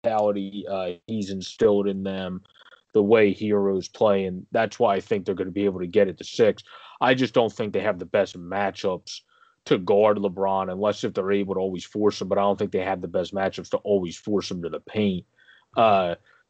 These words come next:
yet, because they have younger guys that are still growing, unless if Crowder's able to, uh, do fairly well against him, along with, uh, Butler himself to force him.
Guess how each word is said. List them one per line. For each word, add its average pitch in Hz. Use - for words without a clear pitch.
yet, 110
because 104
they 101
have 98
younger 101
guys 95
that 90
are 85
still -
growing, 95
unless 98
if -
Crowder's 98
able 92
to, 90
uh, 107
do 95
fairly 95
well 98
against 92
him, 92
along 95
with, 85
uh, 92
Butler 92
himself 101
to -
force 92
him. 82